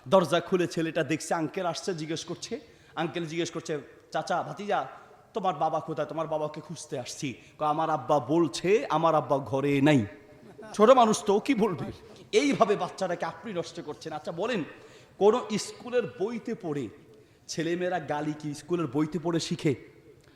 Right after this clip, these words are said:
মাদ্রাসার বইতে পড়ে বাচ্চারা গালি শিখে? কে গালি শিখায়? অধিকাংশ সন্তান গালি শিখে তার মা বাবার মুখ থেকে,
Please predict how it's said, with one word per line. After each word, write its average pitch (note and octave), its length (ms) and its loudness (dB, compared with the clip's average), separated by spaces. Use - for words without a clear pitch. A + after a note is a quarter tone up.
মাদ্রাসার D#3+ 520 -2
বইতে F3 340 -4
পড়ে E3+ 200 -4
বাচ্চারা E3 380 -6
গালি D#3 240 -6
শিখে? F3 360 -10
কে B3 180 -2
গালি G3 260 -2
শিখায়? B2+ 500 -8
অধিকাংশ G#3 520 -2
সন্তান F3+ 500 -6
গালি E3 280 -4
শিখে B3+ 380 -6
তার F#3 180 6
মা C#3+ 200 4
বাবার A3 260 6
মুখ G3+ 140 0
থেকে, C4+ 360 8